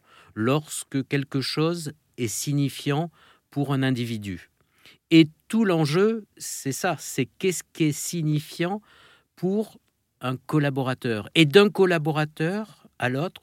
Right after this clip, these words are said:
ce qui va faire sens. Et c'est pour ça, je trouve que ce qui est important, souvent on dit donner du sens. Et, hum, je pense, euh, et d'expérience, c'est qu'est-ce qui va faire sens pour quelqu'un, qu'est-ce qui va faire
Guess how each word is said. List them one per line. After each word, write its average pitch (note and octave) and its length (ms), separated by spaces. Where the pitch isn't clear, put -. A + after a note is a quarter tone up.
ce - 200
qui D#3 200
va D3+ 140
faire - 400
sens. B2+ 460
Et A#2+ 40
c'est D3 140
pour D3 160
ça, G3+ 160
je - 60
trouve - 280
que A#2 380
ce - 100
qui D#3+ 120
est D#3 60
important, F3+ 800
souvent F3 360
on E3 40
dit F3 440
donner F3 440
du D#3 160
sens. B2 560
Et, B2+ 240
hum, G2+ 540
je F#2+ 180
pense, F#3 540
euh, A2 340
et G#2+ 100
d'expérience, C3 880
c'est D#3 300
qu'est-ce F#3 240
qui D#3 180
va D3 140
faire D3 340
sens - 640
pour D3 280
quelqu'un, C3+ 380
qu'est-ce D3 240
qui D#3+ 220
va C#3+ 320
faire D#3+ 300